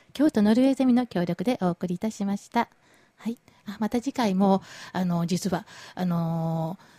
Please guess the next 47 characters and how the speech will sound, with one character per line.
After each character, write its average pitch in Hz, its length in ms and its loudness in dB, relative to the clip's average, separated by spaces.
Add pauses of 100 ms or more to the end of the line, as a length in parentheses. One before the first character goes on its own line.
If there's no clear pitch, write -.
(140)
ー、 - 20 -20
本 202 140 2
庄 175 100 0
先 180 240 -6
生 175 240 -6 (300)
に 202 100 4
は 190 220 4 (240)
お 196 100 -2
付 - 160 -10
き 190 80 -4
合 170 60 -2
い 170 60 -2
を - 20 -4
い - 20 -6
た 180 120 -2
だ 175 100 0
き - 100 -4
ま 175 140 0
し - 80 -12
て、 - 200 -6 (240)
は - 160 -4
い。 196 80 -4 (220)
あ 196 60 -2
の 165 680 -4
ー、 - 60 -20 (320)
次 175 180 -4
は 160 60 -2
教 226 180 -6
科 277 120 -2
書 269 100 0
問 285 160 -2
題 175 120 -4
に 165 60 -6
つ - 80 -6
い 175 60 -4
て 165 100 -10
も 160 120 -8
ね、 214 160 -6 (100)
お 170 60 -2
話 170 280 4
を 175 40 4
伺 180 200 2
い 180 60 6
ま 185 140 2
す - 80 0
の 185 160 4
で、 190 280 2